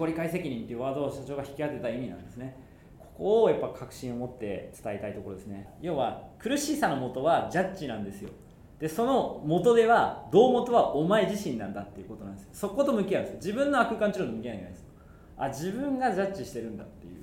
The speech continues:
そう。自分が、要はブスに自分に押して、「うわ、そそられねえこいつ」っていうのをやって、それを同族嫌悪の外に投影して、「そそられねえんだこの世の中」って、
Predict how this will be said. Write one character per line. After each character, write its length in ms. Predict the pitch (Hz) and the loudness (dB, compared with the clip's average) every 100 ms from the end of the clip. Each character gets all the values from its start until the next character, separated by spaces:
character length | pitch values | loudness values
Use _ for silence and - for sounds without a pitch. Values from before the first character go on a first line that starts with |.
| 78 - - - - - - - | -18 -20 -20 -20 -20 -20 -20 -20
そ 420 | - 127 98 - | -8 -6 -6 -10
う。 480 | - - - - 160 | -18 -20 -20 -16 -8
自 60 | |
分 260 | 202 285 302 | -4 -2 2
が、 420 | 339 330 - - | 4 4 2 -2
要 180 | - 190 | 0 4
は 220 | 170 - 127 | 4 4 2
ブ 80 | |
ス 140 | - 143 | 0 0
に 120 | 110 | -4
自 160 | 107 123 | -6 -4
分 300 | 131 127 127 | -2 -2 -4
に 80 | |
押 160 | 117 131 | -2 -4
し 160 | - - | -4 -2
て、 420 | 262 - - - - - - | 0 0 -4 -12 -20 -20 -10
「う 120 | 131 | 0
わ、 100 | 139 | 2
そ 140 | 135 135 | 2 -2
そ 160 | 143 | 0
ら 100 | 135 | 0
れ 100 | 135 | 0
ね 180 | 135 131 | -2 -4
え 0 | |
こ 140 | 127 | -6
い 60 | 117 | -6
つ」 160 | 90 117 | -6 -10
っ 40 | |
て 200 | - 107 | -10 -10
い 40 | |
う 40 | 107 | -8
の 120 | 107 | -4
を 40 | |
や 320 | 120 170 - - | 0 0 0 -4
っ 40 | |
て、 240 | 285 214 120 | -2 0 0
そ 160 | 233 | 0
れ 120 | 269 | 2
を 120 | 311 165 | 2 4
同 180 | 170 | 2
族 160 | 175 175 | 2 0
嫌 100 | 185 | -2
悪 80 | 127 | -2
の 80 | - | -6
外 160 | - | -6
に 60 | 123 | -4
投 120 | 135 | -2
影 120 | 131 | -2
し 100 | 131 160 | -2 -4
て、 80 | 113 | -6
「そ 140 | 127 | -6
そ 120 | 131 | -4
ら 120 | 117 | -4
れ 60 | 113 | -2
ね 80 | 123 | -4
え 20 | |
ん 60 | 151 | -4
だ 80 | 139 | -4
こ 80 | |
の 80 | 117 | -4
世 80 | 117 | -6
の 60 | 120 | -6
中」 260 | 117 107 | -6 -8
っ 40 | 95 | -12
て、 180 | - | -14